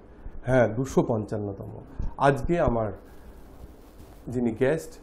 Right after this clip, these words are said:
বিশিষ্ট guest, আমার বন্ধুসম, বিশিষ্ট চিকিৎসক, neurologist, আহ,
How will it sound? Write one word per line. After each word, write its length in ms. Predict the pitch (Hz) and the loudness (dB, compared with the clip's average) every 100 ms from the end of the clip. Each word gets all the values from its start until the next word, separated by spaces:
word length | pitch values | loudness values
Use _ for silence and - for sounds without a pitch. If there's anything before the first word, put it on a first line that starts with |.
| - - - | -20 -4 4
বিশিষ্ট 420 | 143 - 190 - 113 | 4 4 -2 -2 -2
guest, 280 | 117 117 - | -2 -4 -4
আমার 140 | 113 | -4
বন্ধুসম, 720 | 107 113 151 160 156 113 104 104 - - - - | 0 2 2 0 -2 -4 -4 -8 -16 -20 -14 -8
বিশিষ্ট 400 | 135 143 196 - | -4 -2 -4 -2
চিকিৎসক, 640 | 135 - 117 151 - 113 98 | -2 -2 -2 -2 -2 -4 -4
neurologist, 760 | 113 117 127 123 117 113 110 - - - - - - | -2 0 2 2 0 -4 -8 -10 -18 -18 -18 -8 -2
আহ, 320 | 107 110 | 0 2